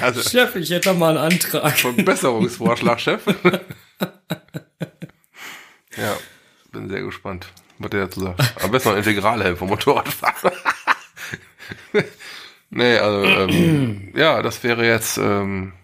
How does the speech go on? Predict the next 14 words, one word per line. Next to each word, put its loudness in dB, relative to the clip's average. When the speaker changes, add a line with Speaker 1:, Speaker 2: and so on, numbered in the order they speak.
Speaker 1:
das -2
war 4
dieses -2
übliche 2
eine 4
Prozent, 0
was -2
mit -2
Sicherheit 2
dafür 2
ist, -2
dass -4
es -8
Helm-, -6